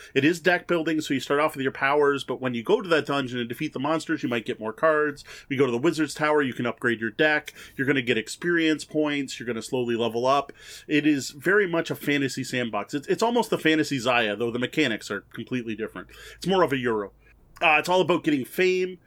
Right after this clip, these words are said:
and then you get into the full game, and you can play it. There's multiple scenarios where, like, take over the towers, or you can play it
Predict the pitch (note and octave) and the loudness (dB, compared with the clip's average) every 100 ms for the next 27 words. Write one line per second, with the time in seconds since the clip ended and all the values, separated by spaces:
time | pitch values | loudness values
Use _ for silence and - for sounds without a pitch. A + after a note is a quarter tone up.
0 | - - - E3+ C#4+ C#4 G3 G#3 G3 E3 | -20 -6 -2 2 2 2 0 0 -2 -8
1 | - G#3 A3 D#3+ C#3 B2+ D3+ A3+ A3+ F#3+ | 0 0 2 -2 0 -2 -4 -4 -4 -6
2 | - G#3 F#3+ C3 B2 _ _ D#3 C#3+ D#3+ | -2 0 2 2 -2 _ _ -2 2 0
3 | F#3+ F3 F3 - D3+ E3 E3+ F3 - C#3 | 0 -2 -4 0 4 4 2 -2 0 2
4 | C3 - D#3+ E3+ D3 C3 C3+ D#3+ F#3 F#3 | 0 0 0 0 -4 -2 0 0 0 -4
5 | D3 F3 G3+ F3 E3 D3+ D3 C3 | -6 -4 -6 -4 -2 2 2 0